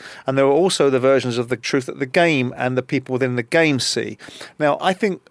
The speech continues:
Ole Gunnar Solskjaer is in an invidious position because he has a group of players that play for the world's largest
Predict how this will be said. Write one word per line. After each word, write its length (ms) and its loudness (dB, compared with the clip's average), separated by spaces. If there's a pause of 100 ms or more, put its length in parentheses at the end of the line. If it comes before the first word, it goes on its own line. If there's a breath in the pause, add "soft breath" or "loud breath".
(200)
Ole 160 2
Gunnar 160 0
Solskjaer 480 0
is 320 -6
in 140 -6
an 180 0
invidious 480 0
position 440 -2 (400 loud breath)
because 340 -2
he 100 -2
has 180 -2
a 60 -6
group 260 -4
of 160 -10
players 440 2
that 180 -8
play 260 2
for 160 -4
the 80 0
world's 560 2 (500 loud breath)
largest 840 0